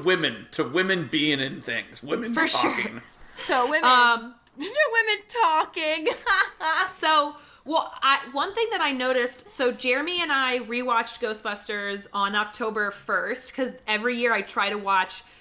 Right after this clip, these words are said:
Speaker 2: thirty-one horror movies in October, and this year we were with his parents at the beginning of the month. We were trying to think of things that, like, I would count as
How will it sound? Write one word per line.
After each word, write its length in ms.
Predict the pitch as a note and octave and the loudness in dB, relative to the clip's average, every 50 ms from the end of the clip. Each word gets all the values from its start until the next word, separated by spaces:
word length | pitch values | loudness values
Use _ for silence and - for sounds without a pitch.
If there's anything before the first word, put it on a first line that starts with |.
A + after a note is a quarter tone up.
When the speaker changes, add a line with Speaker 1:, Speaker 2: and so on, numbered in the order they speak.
| _ _ - | _ _ -4
Speaker 2:
thirty-one 580 | - A#3 A3+ A3+ A#3 G#3 G3 G3 G3 G3+ G3+ G#3 | 0 0 2 2 0 -2 0 0 0 0 -2 -4
horror 280 | G#3 G#3+ G#3 G3 F#3+ F#3+ | -6 -4 -4 -4 -4 -4
movies 260 | G3 G3 F#3 G#3 G3 | -6 -6 -6 -8 -6
in 60 | G3+ | -2
October, 720 | F#3 F3+ F3+ - - F#3 F3+ F3 F3+ F3 F3 F3 F3 F#3+ - - - - _ - | -4 -4 -4 -4 -4 -4 -2 0 0 0 0 0 0 -2 -6 -12 -20 -16 _ -2
and 220 | G#3 G3+ G3+ G#3 | -2 0 2 0
this 180 | G#3+ G#3 G#3+ - | 0 0 0 -2
year 240 | A3 G#3 G#3 G3+ G3 | -2 -2 0 0 -2
we 140 | F#3+ G#3 G#3+ | -2 -4 -4
were 120 | G#3 G3+ G3 | -4 -2 -2
with 180 | G3+ G3 - | -4 -4 -6
his 140 | G#3 F#3 - | -8 -12 -12
parents 420 | - - D4+ D#4 C#4 A3+ G#3 G#3+ A#3 | -8 -4 -4 -2 0 -2 -2 -4 -6
at 60 | F#3+ | -8
the 60 | A3 | -8
beginning 340 | F#3 G#3 F3+ G3 F#3+ F#3+ F#3 | -6 -4 -4 -4 -4 -4 -6
of 80 | F3+ E3+ | -6 -8
the 80 | F3+ F3+ | -8 -2
month. 240 | F3+ F3 F3 F3+ F#3+ | -2 -2 -2 -2 -4
We 60 | G3 | -8
were 100 | F#3 F3+ | -8 -8
trying 220 | - - G#3 G3+ | -4 -2 -2 -2
to 60 | G3+ G3+ | -2 -2
think 200 | - G#3 G3 G3 | -4 -4 -4 -4
of 80 | F#3+ - | -8 -6
things 300 | - G3+ F#3+ F#3+ F#3+ - | -6 -4 -4 -6 -6 -8
that, 100 | G3 E3 | -8 -6
like, 160 | F#3 F#3 F3+ - - | -6 -6 -6 -2 -2
I 160 | G3+ G3 G3+ | 0 0 0
would 200 | G3 G3 F#3+ - | -2 -6 -8 -8
count 480 | - G#3 F#3+ F#3 F#3 F#3 F#3 - - - - - - - _ _ | -4 -2 0 0 0 -2 -6 -10 -16 -20 -20 -20 -20 -20 _ _
as 500 | G3+ G3 F#3+ F#3 F3+ F3 F#3 - - | 4 4 4 4 2 -2 -4 -8 -10